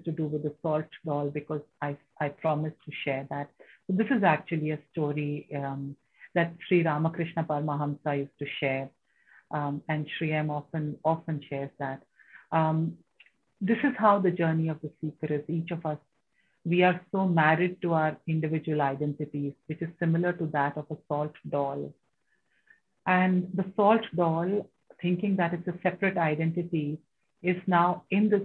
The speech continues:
ocean of existence, diving deep, thinking that it can actually measure the ocean's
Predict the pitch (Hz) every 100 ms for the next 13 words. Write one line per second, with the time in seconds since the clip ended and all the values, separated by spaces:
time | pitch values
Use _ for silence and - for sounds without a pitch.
0 | - 180 170 - 180 165 160 156 - 165
1 | 165 180 151 147 _ _ _ _ _ -
2 | 170 190 214 233 233 160 196 185 175 _
3 | _ _ _ _ _ - 202 202 214 202
4 | 190 190 180 202 185 175 170 180 170 151
5 | 147 165 156 151 151 160 151 147 160